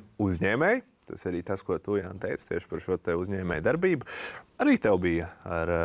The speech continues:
bijušo sievu kopīgs, ā, biznesa salons House of Care, kur radījāt kopā, ā, šķiroties.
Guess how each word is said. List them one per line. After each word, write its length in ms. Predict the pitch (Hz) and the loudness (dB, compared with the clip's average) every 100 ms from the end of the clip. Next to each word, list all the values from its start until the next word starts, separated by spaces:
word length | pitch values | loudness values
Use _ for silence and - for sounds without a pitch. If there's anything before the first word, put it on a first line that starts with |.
| 80 | 0
bijušo 400 | 87 82 - 82 | -2 -2 -2 0
sievu 220 | 87 90 | 2 2
kopīgs, 460 | 90 87 82 - - | 2 2 0 -2 -2
ā, 60 | 85 | 2
biznesa 460 | 104 127 95 - | 2 2 0 0
salons 320 | 87 85 85 - | 2 2 2 0
House 240 | 82 - | 0 -2
of 80 | - | -6
Care, 240 | - 139 120 | 0 2 2
kur 220 | - 87 | 0 -2
radījāt 380 | 85 85 82 - | 0 2 0 2
kopā, 300 | 117 127 107 - - - - | 2 4 2 0 -18 -20 -14
ā, 160 | - 82 | -6 -4
šķiroties. 640 | - 104 139 147 160 | 0 4 4 4 2